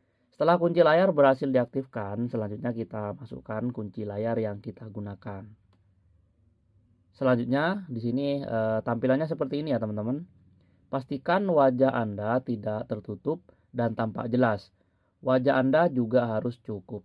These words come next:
terang. Nah, setelah itu kita ketuk mulai di bagian bawah sini, kita ketuk tombol mulai ya, teman-teman. Perhatian, buka kunci dengan wajah kurang aman,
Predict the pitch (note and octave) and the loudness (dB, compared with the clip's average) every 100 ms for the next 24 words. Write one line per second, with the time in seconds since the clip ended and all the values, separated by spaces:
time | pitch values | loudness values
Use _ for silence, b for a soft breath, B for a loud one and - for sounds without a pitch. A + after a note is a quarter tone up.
0 | - A2+ G#2+ G2+ G2+ A2+ _ _ _ - | -6 -2 -2 -4 -12 -18 _ _ _ -12
1 | A2 G#2 - A#2 G#2+ G2 E3 G3 A3 _ | -10 -10 -8 -6 -6 -4 0 0 -2 _
2 | _ _ B2+ A#2+ - A2 G#2+ G#2 G2+ - | _ _ -8 -8 -4 -4 -2 -4 -8 -8
3 | B2 A#2 G#2 G2 G2 C#3 C3+ G2 B2+ G#2 | -8 -6 -6 -6 -4 -4 -4 -12 -12 -12
4 | G2+ G#2+ G#2 G#2+ G#2 G2+ G2+ A2 A2+ D3+ | -8 -8 -6 -8 -8 -10 -10 -10 -8 -10
5 | - - G#2+ - B2 - G#2+ G#2 G#2 G#2+ | -12 -14 -16 -12 -12 -8 -8 -8 -6 -2
6 | B2 G#2 F#2+ G#2+ G2 A#2 F#3 F#3 _ _ | -2 -2 -6 -10 -8 -8 -8 -12 _ _
7 | _ _ _ _ _ _ _ _ _ _ | _ _ _ _ _ _ _ _ _ _
8 | _ _ _ _ - A#2+ G#2+ B2 A#2+ A2 | _ _ _ _ -10 -8 -6 -2 0 0
9 | G2 G2 _ _ _ B2+ A#2 E3 F#3 F#3 | -6 -12 _ _ _ -12 -4 -2 -2 -2
10 | C3 B2 - C#3+ B2 A#2 A2+ G#2+ G2 A#2 | -4 -4 -6 -6 -4 -4 -4 -4 -6 -8
11 | B2 B2 A2+ G#2+ G#2+ G#2 G#2 G2 | -10 -8 -6 -6 -8 -10 -10 -12